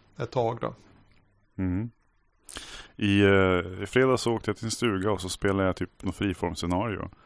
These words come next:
Speaker 2: Där man eventuellt såg en T sexa, liksom. Och, <laughs> ehm, eh, i, i lite fränt. Det var, ehm, Crazy Per, liksom, som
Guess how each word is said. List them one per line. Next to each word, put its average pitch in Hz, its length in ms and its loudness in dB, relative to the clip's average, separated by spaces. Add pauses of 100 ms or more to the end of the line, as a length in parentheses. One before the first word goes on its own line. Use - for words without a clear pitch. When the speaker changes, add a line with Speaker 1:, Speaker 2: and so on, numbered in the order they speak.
(960)
Speaker 2:
Där 92 80 -4
man 92 120 0
eventuellt 95 380 -2
såg 95 160 -8
en 95 80 -10
T 98 180 -2
sexa, 98 320 -4
liksom. - 260 -12 (1160)
Och, 185 280 2
<laughs> - 0 -
ehm, 87 580 4 (440)
eh, 107 100 4
i, 90 720 2
i 98 160 -4
lite 87 180 -10
fränt. 87 360 -4
Det 92 80 -4
var, 90 500 4
ehm, 80 200 -6 (580)
Crazy 104 340 4
Per, 104 340 6
liksom, - 440 -10
som - 180 -14